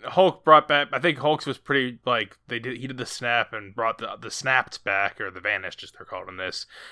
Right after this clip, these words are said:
and he said he tried to bring back, uh, Black Widow, Natasha, but couldn't, like, it wasn't able to, probably because, you know, but they didn't bring back Vision either, or Loki, or, or Heimdall, or, you know, a bunch of the other people who died in the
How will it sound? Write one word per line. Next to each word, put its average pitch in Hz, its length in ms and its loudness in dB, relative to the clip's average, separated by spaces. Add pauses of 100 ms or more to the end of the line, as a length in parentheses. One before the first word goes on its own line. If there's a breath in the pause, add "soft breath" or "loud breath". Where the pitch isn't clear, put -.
(100 loud breath)
and 120 80 -2
he 110 60 0
said 127 180 0
he 107 80 2
tried 131 380 6
to 117 60 0
bring 107 280 0
back, 104 400 2 (120)
uh, 95 380 0
Black 101 240 0
Widow, 95 260 -2
Natasha, 98 540 -2
but 92 200 -4 (440)
couldn't, 90 400 -6
like, 87 180 -6
it 95 60 -8
wasn't 92 360 -8
able 92 260 -4
to, 90 280 -10
probably 95 380 -4
because, 90 460 -8
you 92 80 -12
know, 85 160 -8 (360 soft breath)
but 160 120 4
they 160 80 6
didn't 180 220 10
bring 156 200 6
back 135 320 6
Vision 120 760 4
either, 95 540 -6
or 98 380 -4
Loki, 101 640 -2 (480)
or, 92 360 -4
or 92 220 -10
Heimdall, 98 540 0
or, 87 200 -2 (100)
you 101 100 -12
know, 87 100 -4
a 85 40 -8
bunch 92 180 -4
of 95 60 -12
the 90 80 -2
other 87 160 -4
people 90 240 -12
who 92 100 -14
died 85 300 -4
in 90 160 -12
the - 240 -16